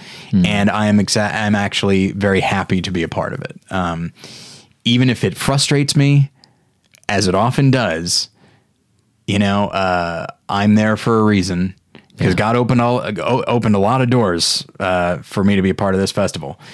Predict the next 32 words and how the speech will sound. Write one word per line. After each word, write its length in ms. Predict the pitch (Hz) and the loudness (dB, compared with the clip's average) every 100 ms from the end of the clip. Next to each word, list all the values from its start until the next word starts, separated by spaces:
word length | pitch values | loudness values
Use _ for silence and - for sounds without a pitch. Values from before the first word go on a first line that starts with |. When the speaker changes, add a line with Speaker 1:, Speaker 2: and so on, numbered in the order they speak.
| - - - | -20 -16 -6
Speaker 2:
and 340 | 92 95 92 | -2 0 0
I'm 180 | 92 98 | 0 2
there 180 | 107 117 | 2 2
for 180 | 110 113 | 0 2
a 40 | |
reason. 440 | 104 101 95 101 92 | 4 2 4 2 2
And 340 | 90 90 87 | -2 -4 -6
I'm, 640 | - 90 87 87 85 - - | -6 -4 -4 -6 -6 -10 -10
and 160 | 90 90 | -6 -6
he, 320 | - 95 90 - _ | -2 -2 -2 -6 _
he 180 | - 104 | -4 -2
blessed 640 | 87 104 107 95 - - | 0 0 0 -2 -6 -6
my 200 | - 98 | -2 -2
time 300 | 95 101 95 92 | -2 -2 0 2
there. 240 | 90 90 | 0 -2
I 100 | 82 | -2
wish 180 | 92 92 | -2 0
I 100 | 95 | -2
could 160 | 90 90 | -4 -2
say 180 | 95 90 | -2 0
that 100 | 90 | -2
it 60 | |
was 140 | 90 90 | -4 -4
like, 340 | 87 76 - - - - - _ | -6 -8 -14 -20 -20 -20 -20 _
it's 160 | - - | -6 -2
all 200 | 127 127 | 2 4
me. 260 | 117 113 | 4 4
I 120 | 107 104 | 2 2
did 200 | 104 104 | 2 2
really 260 | 107 107 | 2 2
great 240 | 98 104 98 | 2 0 0
stuff. 180 | 110 | -2